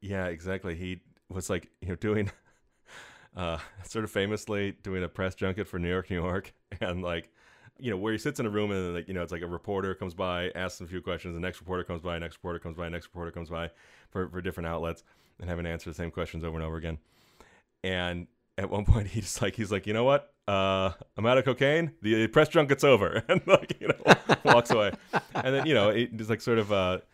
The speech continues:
g-, went into kind of a s-, a spiral 'cause, like, the, the,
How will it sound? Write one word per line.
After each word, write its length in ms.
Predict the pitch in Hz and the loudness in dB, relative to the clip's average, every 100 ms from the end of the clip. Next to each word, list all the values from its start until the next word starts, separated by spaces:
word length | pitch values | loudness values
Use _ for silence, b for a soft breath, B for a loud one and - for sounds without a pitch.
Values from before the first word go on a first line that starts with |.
| b _ - | b _ -14
g-, 80 | 113 | -8
went 140 | 113 | -6
into 140 | 107 101 | -6 -4
kind 160 | 107 | -2
of 80 | 95 | -2
a 40 | |
s-, 160 | 92 - | -4 -6
a 60 | 95 | -6
spiral 460 | 104 95 98 95 | 0 2 2 0
'cause, 200 | 92 85 | -2 -4
like, 180 | 90 - | -6 -4
the, 220 | 85 82 - _ - | -6 -6 -10 _ -12
the, 320 | 87 85 | -10 -10